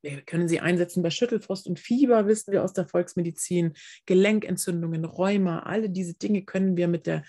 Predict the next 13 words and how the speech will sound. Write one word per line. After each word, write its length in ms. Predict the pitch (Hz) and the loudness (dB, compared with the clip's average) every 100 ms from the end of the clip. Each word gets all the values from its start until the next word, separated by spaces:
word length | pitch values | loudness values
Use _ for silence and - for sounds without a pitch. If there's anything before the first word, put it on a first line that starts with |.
| - - - | -16 -14 -2
Weißtanne 600 | 160 175 190 - 180 170 | 0 2 0 -2 0 0
unterstützen. 840 | 165 160 - 175 170 - 165 151 - _ _ - | -2 -4 -6 -8 -6 -2 0 0 -10 _ _ -2
Ähm, 540 | 165 156 156 156 151 _ _ 170 | 2 4 6 4 0 _ _ -6
eine 100 | 160 | -2
ganz 300 | 202 262 - | 2 2 2
starke 640 | 190 175 220 214 185 156 | -4 -4 -2 -2 -2 -4
schmerzlindernde 840 | - 151 175 214 226 196 185 175 | -4 -2 -2 -2 0 0 0 -4
Wirkung, 460 | 170 175 - 175 170 | -6 -8 -4 -2 -2
eine 140 | 156 | -4
ganz 260 | 151 170 190 | -4 -4 -4
stark 240 | - 151 | -6 -8
schleimlösende 920 | - 160 170 220 202 202 190 180 165 | -6 -2 0 2 4 4 4 2 0
Wirkung. 540 | 165 170 165 170 160 | 0 -2 -2 -4 -4